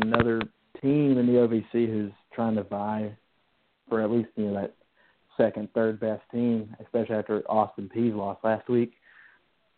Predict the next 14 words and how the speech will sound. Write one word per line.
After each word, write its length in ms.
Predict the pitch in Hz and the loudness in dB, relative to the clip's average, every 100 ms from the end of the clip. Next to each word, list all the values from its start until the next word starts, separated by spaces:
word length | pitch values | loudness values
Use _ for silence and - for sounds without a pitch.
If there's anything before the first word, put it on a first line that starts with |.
| _ _ _ _ _ - - | _ _ _ _ _ -14 0
Um, 440 | 135 131 127 113 - _ _ _ _ _ _ _ _ _ _ _ - - | 4 6 4 2 -6 _ _ _ _ _ _ _ _ _ _ _ -20 -4
so 100 | - | 2
it's 160 | 135 131 | 2 2
really 200 | 254 202 | 4 4
a 40 | |
toss-up 520 | 127 127 127 127 139 127 | 2 -2 -2 0 -4 -2
here 180 | 135 | -2
to 80 | 135 | -2
get 160 | 120 120 | -6 -2
whoever 220 | 131 123 | 0 0
gets 160 | 123 123 | -2 -6
their 100 | 113 | -8
first 300 | - 117 113 | -6 -6 -6
win. 260 | 120 120 | -4 -4